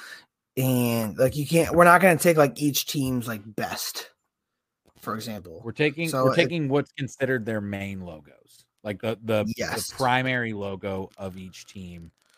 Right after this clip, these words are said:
Speaker 2: is
Speaker 1: Which
Speaker 2: what we're
Speaker 1: could
Speaker 2: using.
Speaker 1: be, could be argued to a sense. Like, for instance, the Dodgers logo that we're using is not the L A.
Speaker 2: Right,
Speaker 1: It's like the,
Speaker 2: correct.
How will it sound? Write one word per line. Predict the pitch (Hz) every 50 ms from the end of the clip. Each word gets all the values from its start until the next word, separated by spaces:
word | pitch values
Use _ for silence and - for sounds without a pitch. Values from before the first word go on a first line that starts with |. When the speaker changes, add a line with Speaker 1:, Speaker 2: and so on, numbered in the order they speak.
| _ -
Speaker 2:
is | 107 92
Speaker 1:
Which | 135 185 170 -
Speaker 2:
what | -
we're | -
Speaker 1:
could | - 277 277
Speaker 2:
using. | 269
Speaker 1:
be, | 254 294 277 269 269 269 269 254 226 - - - - _ _ _ _ _ _ -
could | - - 208 220 254 262 226 208 175
be | 208 214 214 214 208 208 202 202 196 202 - -
argued | - 139 139 139 131 120 120 123 127 123 123 123
to | - - 151
a | 131 120
sense. | - - - 120 120 120 120 113 - - - - - - - - -
Like, | - 139 131 -
for | - 139 123
instance, | 143 143 139 - - 156 143 127 -
the | - 143
Dodgers | 131 127 127 117 123 135 135 143 143 151 139 147
logo | 147 143 147 147 151 151 151
that | 143 156 127
we're | 135 143
using | 147 143 147 156 151 151 165 160 170 170 156 _ _ _ _ _ _ _ - - _ _ -
is | 123 123 117
not | 139 147 139 135 127 - -
the | 127 - -
L | 123 127 120 117 120
A. | 117 110 101 82 73 - - - _ _ _ _ _ _ _ _ _ _ _ _ _ _ _ _ _ _ _ -
Speaker 2:
Right, | 110 95 87
Speaker 1:
It's | - - -
like | 139 127 123 113
the, | 110
Speaker 2:
correct. | 95 123 113 113 -